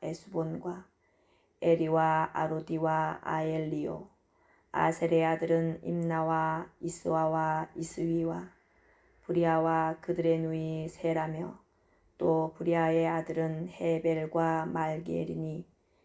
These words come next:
이들은 라반이 그의 딸 레아에게 준 실바가 야곱에게 낳은 자손들이니,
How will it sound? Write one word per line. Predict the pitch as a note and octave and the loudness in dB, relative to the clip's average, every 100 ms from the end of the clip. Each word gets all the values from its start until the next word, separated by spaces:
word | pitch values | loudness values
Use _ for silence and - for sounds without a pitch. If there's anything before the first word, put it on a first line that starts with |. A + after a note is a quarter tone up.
| _ _ - | _ _ -4
이들은 | E3 E3 E3 D#3+ E3 | -2 -2 -2 -2 0
라반이 | E3 D#3+ E3 E3 E3 D#3+ | 0 0 0 0 0 -4
그의 | - E3+ E3 | -2 0 0
딸 | - E3 D#3+ - | -2 0 0 0
레아에게 | D#3+ E3 D#3+ D#3+ D#3+ D#3+ | 2 4 2 0 0 -2
준 | D#3+ E3 D#3+ D#3 - _ _ _ | 0 -4 -4 -6 -12 _ _ _
실바가 | - F3+ F3+ F3 E3 E3+ E3 D#3+ E3 | -4 2 4 2 0 2 2 0 0
야곱에게 | E3 E3+ E3+ E3 E3+ E3 E3 | -2 0 2 2 4 2 2
낳은 | E3+ E3+ E3 D#3+ | -2 0 0 -4
자손들이니, | F3 D#3+ E3+ E3+ E3 E3 F3+ F3+ | -6 -6 -4 -4 -4 -6 -8 -10